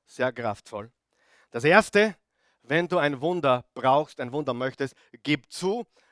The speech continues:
dass du ein unlösbares Problem hast. Gib zu, dass du ein unlösbares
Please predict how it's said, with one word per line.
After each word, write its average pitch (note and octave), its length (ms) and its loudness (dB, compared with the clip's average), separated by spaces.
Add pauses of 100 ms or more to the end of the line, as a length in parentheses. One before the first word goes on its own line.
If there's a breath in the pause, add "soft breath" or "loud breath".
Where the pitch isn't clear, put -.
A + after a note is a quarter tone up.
dass C#3 240 2
du E3 100 -2
ein B2+ 240 0
unlösbares C3+ 1040 -2
Problem G2+ 460 -12
hast. - 340 -20 (800)
Gib F#3 240 -2
zu, A3+ 200 -6
dass F#3+ 220 0
du - 80 -4
ein D3+ 220 2
unlösbares C#3+ 1300 -2